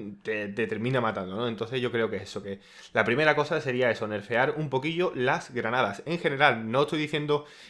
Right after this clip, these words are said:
ni un personaje más, ni un personaje menos, esta granada más, esta granada menos. En general, todas bajarlas un poquito y, y, y que sea eso, que lo, en el, las partidas de Crisol pues no se vean tanto, tanto, eh, las muertes con, con granadas. Pero bueno,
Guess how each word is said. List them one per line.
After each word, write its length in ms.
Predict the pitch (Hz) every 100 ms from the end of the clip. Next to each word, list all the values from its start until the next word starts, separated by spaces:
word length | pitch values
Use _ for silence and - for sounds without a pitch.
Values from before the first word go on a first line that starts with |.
| -
ni 160 | 135
un 100 | 143
personaje 480 | 143 143 143 135 127
más, 240 | 143 180 156
ni 80 |
un 100 | 139
personaje 480 | 135 131 127 120 120
menos, 440 | 123 165 165 165 123
esta 240 | 123 127
granada 340 | 120 117 117
más, 180 | 120 135
esta 140 | 127 -
granada 300 | 120 110 110
menos. 280 | 160 170 - - -
En 120 | 120
general, 480 | 120 117 143 165 -
todas 280 | 170 175 165
bajarlas 440 | 117 127 131 107
un 100 | 139
poquito 400 | 110 139 170 175 - - _
y, 560 | - 123 117 110 104 101
y, 800 | 110 101 101 - _ - - -
y 20 | 107
que 140 | 107
sea 240 | - 113
eso, 120 | 98 104
que 120 | 101
lo, 180 | 107 107
en 160 | 110
el, 180 | 110 104 110
las 220 | 104 101
partidas 380 | - 101 131 127
de 60 | 120
Crisol 260 | 113 131
pues 160 | 131 117
no 80 | 113
se 140 | 123
vean 240 | 113 107
tanto, 260 | 107 113 113
tanto, 420 | 113 113 113 110 - - - -
eh, 340 | 113 110 104 107
las 200 | 98 95
muertes 360 | 117 110 110
con, 480 | 98 110 107 104 98
con 160 | 107 104
granadas. 320 | 110 196 143 -
Pero 140 | 107
bueno, 220 | 123 123